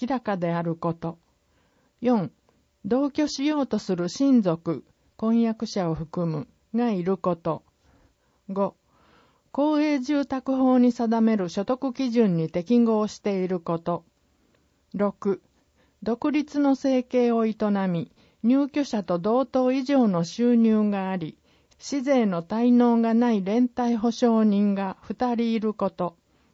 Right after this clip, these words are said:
なお、連帯保証人のうち一人は市内在住または在勤であること。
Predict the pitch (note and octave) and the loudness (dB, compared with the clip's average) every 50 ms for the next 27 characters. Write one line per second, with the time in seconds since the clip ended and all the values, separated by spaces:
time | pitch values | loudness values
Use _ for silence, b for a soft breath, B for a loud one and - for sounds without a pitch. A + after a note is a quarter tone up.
0 | _ _ A3+ A#3 A3+ G3+ E3+ - b b b b b b A3 A#3 C4 C#4 C4 - | _ _ -4 -2 -2 -2 -4 -6 b b b b b b -4 -2 -2 -2 -2 -2
1 | C#4+ C#4 C#4 C4 A#3+ C4+ B3 - - C4+ C4+ B3+ B3 B3 A#3+ A#3+ A#3+ A#3 A#3 A#3 | -4 -2 -2 -2 -2 -4 -4 -2 -2 0 2 4 4 4 4 6 4 4 4 2
2 | A3+ A3+ A3+ A3 - - G#3+ G#3 - - - - - C#4+ C#4+ C4 B3+ G3 F3+ E3+ | 2 0 0 -2 -4 -8 -8 -8 -8 -10 -16 -6 -2 -2 0 0 0 0 0 -2
3 | E3 - - - - - C4 C4+ C#4 C4 A#3 F#3+ F3+ E3+ G3 F#3+ F#3+ F#3+ F#3+ E3 | -2 -4 -8 -14 -6 -2 0 2 2 2 0 -2 -2 -2 -2 -2 0 -2 -2 -4
4 | E3 F3+ F#3 F3+ F3 D#3+ B3+ G3 G3 G3 - A#3+ B3 A#3+ G#3+ F3+ G3 G#3 A3+ A#3 | -4 -2 -2 -2 -2 -4 -4 -6 -6 -4 -4 -2 -2 -2 -2 -2 -2 -2 -2 -4
5 | A3+ - - A#3+ A#3 A3 G#3+ G#3+ G#3 G#3 G3 G3 F3+ E3+ E3+ E3 D#3 - - E3 | -4 -2 0 2 2 2 2 2 0 -2 -2 -4 -6 -6 -6 -6 -8 -4 -6 -8
6 | D#3 - | -8 -8